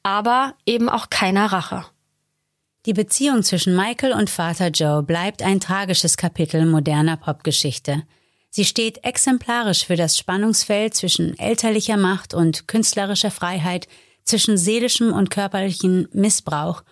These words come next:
Speaker 2: und äußerem Erfolg. Sie steht aber auch für die Macht von Plattenlabels. In diesem und vielen anderen Punkten erinnert Michaels Geschichte übrigens an eine Folge, die wir schon gemacht haben, nämlich mit Britney Spears,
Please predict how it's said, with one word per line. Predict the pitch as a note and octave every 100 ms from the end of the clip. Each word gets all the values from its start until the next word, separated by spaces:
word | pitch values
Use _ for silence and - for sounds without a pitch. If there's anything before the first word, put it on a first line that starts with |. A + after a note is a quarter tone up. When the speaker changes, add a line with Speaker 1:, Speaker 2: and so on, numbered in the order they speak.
| _ _ _
Speaker 2:
und | G#3 F#3
äußerem | G#3 G3+ G3 F#3+
Erfolg. | F3+ - E3+ D3 - _ _ _ _ _ _ -
Sie | G3+
steht | - D#4
aber | - G3+ -
auch | G#3+ G#3+
für | -
die | G#3
Macht | F#3 E3 F3 -
von | - - G3
Plattenlabels. | - F3+ D3+ D3+ D3 C#3+ - - - _ _ _
In | G3 F#3+
diesem | A#3 C4+ A#3 F3+
und | F3+ D#3+ -
vielen | A#3+ B3 A#3+
anderen | G#3+ A3+ F#3+
Punkten | - F3 E3 F#3
erinnert | F3 F3+ G3+ A#3+ G#3+
Michaels | D#3 D#3 D3+ D#3 -
Geschichte | D#3+ - C#3+ -
übrigens | D#3+ D#3+ D#3+ F3 F#3+ - - -
an | F3+ F#3
eine | F3+ A3 A3+
Folge, | G#3+ G3+ F#3+
die | F#3
wir | F3
schon | - F3+
gemacht | F3+ F#3+ -
haben, | C#3+ C#3+
nämlich | D3+ D#3 D#3 - -
mit | D#3+ F3
Britney | - E3
Spears, | - - G3+ D3+ -